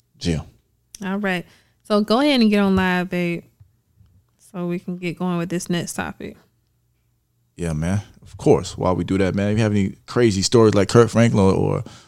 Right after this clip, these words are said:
Speaker 1: your baby mama or your baby daddy or your parents did something crazy, whatever it is, you can always.
Speaker 2: Or if you got some privileged, spoiled ass kids, even, even young kids think that they're entitled to some shit.
Speaker 1: Yeah, I, I'm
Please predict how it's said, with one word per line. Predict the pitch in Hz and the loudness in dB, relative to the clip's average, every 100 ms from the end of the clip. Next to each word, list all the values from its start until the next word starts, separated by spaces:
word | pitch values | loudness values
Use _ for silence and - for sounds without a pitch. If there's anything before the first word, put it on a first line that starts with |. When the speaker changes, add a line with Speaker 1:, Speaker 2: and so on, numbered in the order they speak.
| - - | -20 -20
Speaker 1:
your | 85 | -4
baby | - 113 | 6 8
mama | 110 110 120 113 | 10 10 10 8
or | |
your | 95 82 | 6 6
baby | 107 110 | 4 4
daddy | 101 113 120 113 104 | 4 6 8 8 8
or | 92 95 95 | 6 4 4
your | |
parents | 87 113 117 110 | 4 4 6 4
did | 110 | 4
something | 120 110 | 4 4
crazy, | - 117 120 | 6 6 6
whatever | 123 165 151 | 10 10 10
it | 101 | 6
is, | 92 - - _ _ _ _ _ _ - | 2 -2 -6 _ _ _ _ _ _ -8
you | - | 2
can | 101 | 6
always. | 110 82 64 - - - _ - | 6 6 0 -6 -14 -20 _ -10
Speaker 2:
Or | |
if | 196 | -6
you | 202 | -2
got | 214 220 208 | 0 0 0
some | 208 208 | 0 0
privileged, | - 220 214 214 | 2 2 4 2
spoiled | - 220 220 214 | 2 4 6 6
ass | 214 214 208 | 6 4 2
kids, | - 226 220 208 - - _ _ _ | 4 8 10 8 4 -6 _ _ _
even, | 294 587 233 190 | 0 6 6 6
even | 269 494 359 214 180 | 4 4 6 6 4
young | 190 208 247 | 6 6 4
kids | - 185 185 151 - - _ _ _ _ - | 4 4 4 2 -4 -12 _ _ _ _ 2
think | 202 190 | 4 4
that | 196 185 190 | 4 4 4
they're | 190 185 | 4 4
entitled | 180 - 190 175 170 | 2 4 4 4 2
to | 175 | 0
some | 185 | 2
shit. | 170 175 151 - _ _ _ _ _ _ _ - | 2 2 0 -4 _ _ _ _ _ _ _ -2
Speaker 1:
Yeah, | 104 92 85 101 - | 2 2 2 -4 -4
I, | |
I'm | 101 | -2